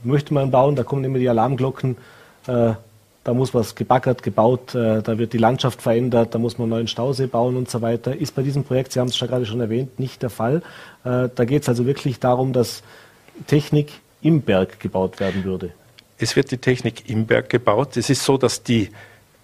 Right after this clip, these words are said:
Speaker 2: äh, an der Oberfläche befindlichen Bauwerke ja schon bestehend sind. Das ist der Lünersee und die Rodundbecken. Und alles dazwischen ist eigentlich weitgehend, äh, unter Tage, das heißt Stollen, Kavernen, in denen sich dann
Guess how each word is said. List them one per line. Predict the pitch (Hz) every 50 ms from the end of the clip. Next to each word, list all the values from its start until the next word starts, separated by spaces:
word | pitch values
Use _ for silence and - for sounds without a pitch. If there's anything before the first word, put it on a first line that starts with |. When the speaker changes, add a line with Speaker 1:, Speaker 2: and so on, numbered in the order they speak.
| _ _ _ -
Speaker 2:
äh, | 98 85 85 87 - - _ _
an | - 110 92
der | 98 101
Oberfläche | - 113 127 139 135 113 - 104 98 95 - - - 120 - - -
befindlichen | - 95 - - 104 104 104 107 101 - - 104 95 -
Bauwerke | - 78 85 90 95 98 107 110 - - 120
ja | 104 98
schon | - - 107 95
bestehend | - 98 - - - 98 87 87 87 85 -
sind. | - - 82 80 82 - - -
Das | 101 -
ist | - 110 - -
der | 113 107
Lünersee | 107 120 135 127 120 - 113 110 113 113 - -
und | 135 110 101 101 - - - -
die | 101 92 90 95 - _ - -
Rodundbecken. | 92 90 87 - 98 92 - - - - - - - - 101 95 - - - - - - - - - -
Und | - 135 123 120 - - - _ -
alles | - 101 107 110 107 101 - - - - - - - - 143 - -
dazwischen | - 151 - - - 110 117 - - - 123 120 123
ist | 135 117 - -
eigentlich | 110 107 - 107 - -
weitgehend, | - 85 107 - - - - - 90 95 98 - 110 107 120 - - - - - -
äh, | 123 110 98 98 101 - -
unter | 135 131 123 - 110 104 -
Tage, | - - - 101 120 123 117
das | 101 98 - -
heißt | 101 104 - - - - - _ -
Stollen, | - - - - 110 104 117 123 123 120 113 - - - - - - - _ -
Kavernen, | - 110 98 90 92 95 110 117 123 123 123 117
in | 117 135 107 95
denen | - 107 107 104 92
sich | - - - -
dann | - 104 95 95 92